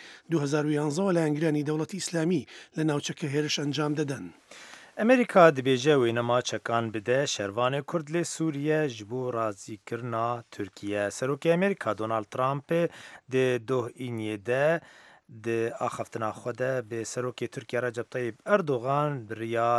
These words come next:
Speaker 2: تەلیفۆنێ گوت بێ بزەلالی من فەرماندا بوو گۆ نەما چەکان بدن کوردێن سووریە. هەروەها ژی وەزیرێ دەرڤەیê Tirkiye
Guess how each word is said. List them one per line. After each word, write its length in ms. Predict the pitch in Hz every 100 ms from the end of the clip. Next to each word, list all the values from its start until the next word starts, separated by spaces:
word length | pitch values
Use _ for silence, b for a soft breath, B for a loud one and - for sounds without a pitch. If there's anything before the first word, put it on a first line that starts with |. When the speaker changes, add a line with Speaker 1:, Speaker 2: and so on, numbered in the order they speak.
| 117
Speaker 2:
تەلیفۆنێ 600 | 117 104 98 - 139 131 113 139
گوت 300 | 165 170 - 190 196 B B B B 117 113
بێ 180 | 135 135 135 - 120
بزەلالی 720 | 113 123 123 123 127 202 185 123 113
من 140 | 123 123
فەرماندا 640 | 113 110 107 110 107 110 110 107
بوو 320 | 117 120 120 b b _ -
گۆ 80 | 110
نەما 200 | 139 185 165
چەکان 320 | 135 - 123 113
بدن 300 | 120 127 135 143 165 -
کوردێن 420 | 113 104 113 117 120 - -
سووریە. 460 | - 113 101 104 104 101 B B -
هەروەها 360 | 208 196 185 202
ژی 140 | 175 139
وەزیرێ 280 | 113 110 107
دەرڤەیê 420 | 139 139 120 117 113
Tirkiye 440 | 180 165 165 165